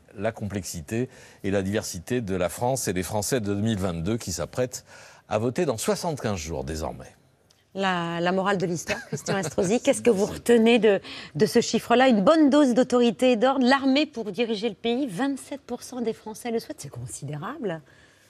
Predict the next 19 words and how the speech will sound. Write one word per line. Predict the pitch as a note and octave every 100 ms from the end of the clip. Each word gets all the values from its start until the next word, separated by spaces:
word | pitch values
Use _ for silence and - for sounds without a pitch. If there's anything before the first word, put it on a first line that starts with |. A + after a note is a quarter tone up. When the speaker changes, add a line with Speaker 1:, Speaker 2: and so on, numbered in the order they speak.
| _ _ _ _
Speaker 3:
Oui, | G#3
ça | G#3+ -
démontre | G#2+ A#2+ C#3 D3 -
qu'il | G#2+ - A2
y |
a | B2 B2
un |
malaise | B2 A#2+ A#2+ A2+
profond, | - B2 - - G3+ F#3+
euh, | B2+ G#2 F#2 F2 _ - - - _ _
dans | A#2+ A#2
notre | B2 - B2
pays. | - D3+ G#3 F#3+ A#2
Euh, | G2+ F#2+
sans | F2+ -
doute | A2 A#2+ A#2+ -
la | G2 F#2+ E2+ E2
crise, | - A#2+ A2+ G2 E2+
euh, | F2